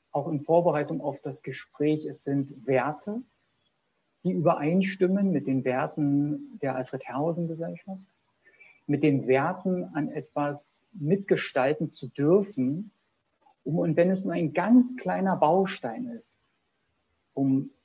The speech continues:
etwas in der Welt ein klein wenig besser zu machen,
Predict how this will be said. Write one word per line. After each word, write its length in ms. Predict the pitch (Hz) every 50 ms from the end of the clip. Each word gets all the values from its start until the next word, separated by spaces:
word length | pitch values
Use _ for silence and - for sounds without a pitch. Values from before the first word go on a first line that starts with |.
| _ _ _ -
etwas 640 | 165 170 - - - 175 160 - - - - _ _ _ _ _ _ _ _ _ _ _
in 140 | - 156 151
der 160 | 143 143 135
Welt 240 | 139 139 147 175 175 -
ein 140 | - 135
klein 420 | 135 135 - 160 170 208 220 202 170
wenig 340 | 165 165 170 170 156 - -
besser 320 | 151 147 147 - 147 143
zu 140 | - - 135
machen, 380 | 123 117 113 110 - 117 120